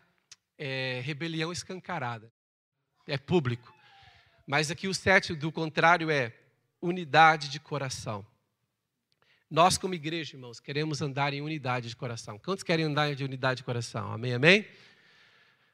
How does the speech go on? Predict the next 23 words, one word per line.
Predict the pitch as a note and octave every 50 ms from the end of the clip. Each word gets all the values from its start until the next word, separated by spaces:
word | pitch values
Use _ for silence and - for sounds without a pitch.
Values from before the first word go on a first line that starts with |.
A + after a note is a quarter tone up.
| _ _ _ _
"Completai | - F3+ F#3 D#3+ - G3+ G3 - - A#3 B3 B3+
a | B3
minha | A#3+ A3 A3+ A3+
alegria." | A#3 A3 A3 E3+ E3 G3+ G#3 G3+ F#3+ C3+ A2+ A2 - - - - - - - - - - _ _ -
Olha | - D3 F3
o | F3
que, | - F#3+
que | - -
Paulo | D3+ - - F3 F3 E3+ D#3
escreve | D3 - - D#3+ D#3+ D#3
agora | D3+ D3 D#3+ D#3+ D#3+ D#3 C#3 - _ _ -
aos | D#3+ C#3+ -
filipenses. | - D#3 D3+ C#3+ - - C3 A#2 A#2 - - -
"Completai | - E3+ F3 - F#3+ F#3+ F3+ - G3 G3+ A3
a | A3
minha | A3 A3 A3 G#3+
alegria, | G#3+ G#3+ G#3 G3+ D#3+ E3 E3 E3+ D#3+ C3+ C3 - _ _ _ _ - - - - - - - - _ _ -
de | - D#3+
modo | E3 E3 F#3+ G#3 A3 G3
que | - - G3+
penseis | - - G#3 F#3+ E3 - - G3+ G#3 A3+ A3+ G3 G3
a | F#3+
mesma." | F#3+ G3 A3+ C#4 D4 B3+ D4 D#4+ F4 F4 D#4+